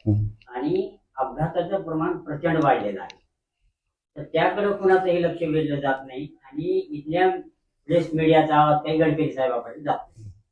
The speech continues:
Speaker 2: त्याच्यामुळं आपल्या पातळीवरूनच
Speaker 1: हं.
Speaker 2: ज्या काही तांत्रिक गोष्टीच्या चुका आहेत त्या दुरुस्त करण्यासाठी संबंधित जे कोणी कल्याण टोलवाले असतील, कंपनी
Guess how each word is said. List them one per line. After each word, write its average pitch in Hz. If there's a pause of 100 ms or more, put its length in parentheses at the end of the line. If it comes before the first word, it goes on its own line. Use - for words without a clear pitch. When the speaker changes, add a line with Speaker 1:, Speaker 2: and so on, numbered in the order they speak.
(880)
Speaker 2:
त्याच्यामुळं 143
आपल्या -
पातळीवरूनच 170 (120)
Speaker 1:
हं. 95 (380)
Speaker 2:
ज्या 139
काही 180
तांत्रिक 156
गोष्टीच्या 147
चुका 151
आहेत - (380)
त्या 135
दुरुस्त 135
करण्यासाठी 127
संबंधित 131 (540)
जे 135
कोणी 139
कल्याण 135
टोलवाले 127
असतील, 120 (220)
कंपनी 117